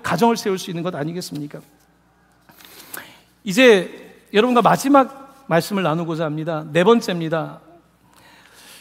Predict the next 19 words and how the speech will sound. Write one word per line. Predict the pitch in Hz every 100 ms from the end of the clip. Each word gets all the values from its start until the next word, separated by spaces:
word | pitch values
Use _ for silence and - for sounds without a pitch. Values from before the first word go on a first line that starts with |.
| _
모든 | 180 240 359
가정이 | 294 285 285
구원받기를 | 269 277 269 262 233
원하고 | 185 170 160 202 285 - - _ _ _ _
바라고 | - 156 170 170
기도합니다. | - 151 147 147 147 143 135 127 _ _ _ _ _ _ _ -
아, |
제가 | 147 196 220
이번 | 185 220 196
설교를 | 175 233 220
준비하면서 | 175 170 165 151 180
바라는 | 143 156 165 160
겁니다. | 151 151 147 151 165 _ _ _ _ _ _ _ -
우리 | 247 269
가정이 | - 175 277
잘 | 226 202
된다는 | 208 202 196
건 | 214
뭘까요? | 151 139 151 151 151